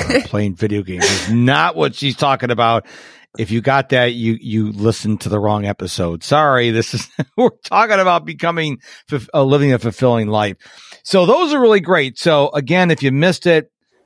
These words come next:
Speaker 2: um, the tips, uh, that you gave us, uh, you know, feedback, feedback, feedback, feedback, feedback, feedback. We can't say it enough. Uh, you know, look at the role models of other people. Who are you following?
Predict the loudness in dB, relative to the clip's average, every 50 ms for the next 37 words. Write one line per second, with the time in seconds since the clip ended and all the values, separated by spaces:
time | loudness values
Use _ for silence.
0 | _ -6 -2 0 2 2 2 2 0 0 -2 -4 -6 _ _ _ _ _ _ -18
1 | -18 -16 -10 -6 -6 -6 -2 0 -2 -2 -2 -4 -16 -18 -14 _ -2 0 2 2
2 | 2 2 -2 -4 -4 -2 -2 0 0 2 2 2 4 2 2 2 0 -4 -8 -10
3 | -10 -8 -6 -6 -4 -2 -2 -2 0 0 -2 -4 _ _ _ _ _ -2 -2 -2
4 | 0 0 -2 -2 -2 -4 _ _ _ -2 -2 -2 0 0 -2 -2 -2 _ -4 -4
5 | -2 -2 -2 -4 -4 _ -6 -6 -4 -4 -6 -8 -8 -8 -8 -8 -6 -6 -8 -10
6 | _ -2 0 0 0 0 0 2 2 2 0 -2 -4 -8 -6 -2 0 0 0 2
7 | 2 2 2 2 2 2 2 0 -2 _ -14 -20 -20 -20 -20 -12 -4 -2 0 0
8 | 0 2 2 2 2 2 0 0 -2 -2 -2 -2 -4 -2 -2 -4 -2 0 2 2
9 | 2 2 0 0 -2 -4 -8 -12 -18 -20 -20 _ _ _ _ _ _ _ _ _
10 | _ _ _ -20 -10 -4 -2 0 0 2 2 2 2 2 0 -2 -2 -6 -14 -20
11 | _ _ _ _ _ -20 -14 -10 -6 -6 -4 -4 -4 -6 -6 -6 -6 -6 -6 -6
12 | -8 -10 -12 -12